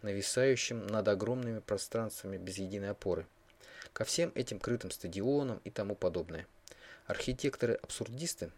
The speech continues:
состязаются в том, кто перекроет больше, точнее в том, кто больше передавит народа в случае чего.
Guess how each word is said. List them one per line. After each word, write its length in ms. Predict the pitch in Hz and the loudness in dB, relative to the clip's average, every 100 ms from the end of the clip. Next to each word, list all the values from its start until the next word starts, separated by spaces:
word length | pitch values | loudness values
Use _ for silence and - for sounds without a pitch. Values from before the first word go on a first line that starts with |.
| - | -10
состязаются 640 | - - 104 120 120 - | -10 -6 0 2 2 0
в 60 | - | 0
том, 260 | 160 160 - - - - - - - - | 2 2 0 -18 -20 -20 -20 -20 -20 -16
кто 260 | - 139 143 | 0 4 4
перекроет 560 | - 95 - 113 131 | 2 -2 0 4 4
больше, 480 | 104 95 82 - 87 - - | 2 0 0 0 -6 -10 0
точнее 380 | 107 - 131 113 | 2 4 2 0
в 80 | |
том, 260 | - 165 147 - | 4 4 4 -4
кто 240 | - 135 | 6 8
больше 380 | 110 135 - - | 8 8 6 4
передавит 580 | - 117 131 110 87 - | 0 0 8 8 8 2
народа 300 | 101 147 95 | 2 4 2
в 60 | - | -2
случае 320 | 113 - 85 | -4 -4 -4
чего. 380 | - 90 80 | 0 0 0